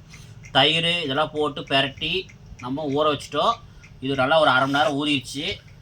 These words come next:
இப்போ அதுக்கு வேண்டிய மாவு பார்த்துங்க, மைதா மாவு ஒரு கால் கிலோ இருக்குது. கால் கிலோவில் நம்ம பாதியான போட்டிருக்கிறோம்.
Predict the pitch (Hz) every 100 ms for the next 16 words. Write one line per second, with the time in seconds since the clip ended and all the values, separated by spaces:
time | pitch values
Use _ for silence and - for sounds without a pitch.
0 | - - - 127 - 175 233 - - -
1 | - - - - - - - - - 131
2 | 139 143 139 151 156 139 135 160 160 139
3 | 127 120 123 147 139 123 139 147 139 131
4 | 117 - - - - - - - 117 127
5 | 156 139 139 139 147 156 143 127 120 156
6 | 202 - - - - - - - - -
7 | - - - 139 147 151 165 175 175 151
8 | 139 139 147 147 160 156 147 135 135 135
9 | 160 208